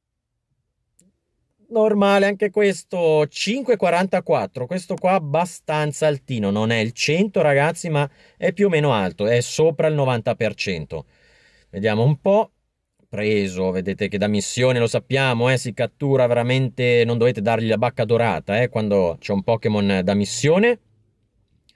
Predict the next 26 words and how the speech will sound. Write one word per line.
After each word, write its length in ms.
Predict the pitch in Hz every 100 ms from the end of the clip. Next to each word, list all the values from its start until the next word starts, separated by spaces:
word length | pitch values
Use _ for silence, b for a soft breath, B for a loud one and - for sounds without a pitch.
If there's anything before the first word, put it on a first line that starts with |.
| _ _ _ _
Un, 440 | 160 233 240 240 -
cos'è, 240 | 156 170
novantuno, 680 | 156 165 180 196 143 131 156
novantasei, 1600 | 165 151 143 _ _ - 151 147 147 - 165 170 190 202 202 196
novantatré, 540 | 160 151 175 180 170
novantuno 400 | 190 196 180 151
per 160 | 147 139
cento, 400 | - 101 76 107
ragazzi. 540 | 98 98 90 - 95 b b b b -
Niente 340 | 135 123 127
di 160 | 151 233
che, 240 | 156 139
ma 260 | 131 120 127
è 140 | 117
sopra 480 | 117 117 110 110 110
il 240 | 110 104 -
novanta 580 | 113 107 98 92 - 104
per 240 | - 120 101
cento. 540 | - 147 98 107 85 b b b b -
Vediamo 240 | 117 254
un 140 | 247 -
po' 240 | 139 139
le... 220 | 127 135 - 98
Ah, 640 | 87 101 123 131 127 127 127
sto, 160 | -
<laughs> 80 | 123